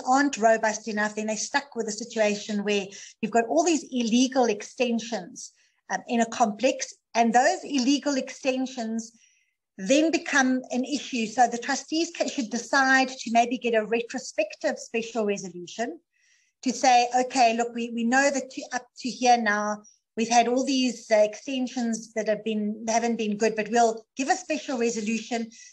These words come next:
But now the owners of these units need to fix, uh, fix up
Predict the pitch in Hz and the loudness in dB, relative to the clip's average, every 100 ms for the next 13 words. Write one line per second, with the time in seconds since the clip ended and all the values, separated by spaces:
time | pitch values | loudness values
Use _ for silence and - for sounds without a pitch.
0 | _ 240 233 247 247 233 - 285 320 359 | _ -2 2 4 4 2 0 4 4 4
1 | 302 190 196 254 - _ _ _ 269 262 | 0 -2 -4 -8 -14 _ _ _ 2 4
2 | 247 254 226 196 247 254 196 240 - - | 2 2 0 2 2 2 0 -4 -10 -20
3 | _ _ - 233 262 262 247 - 320 - | _ _ -2 2 2 2 -4 -2 -4 -4
4 | - - - _ _ _ _ - - 214 | -14 -16 -18 _ _ _ _ -14 0 0
5 | 208 - - 240 226 | 2 -6 0 0 0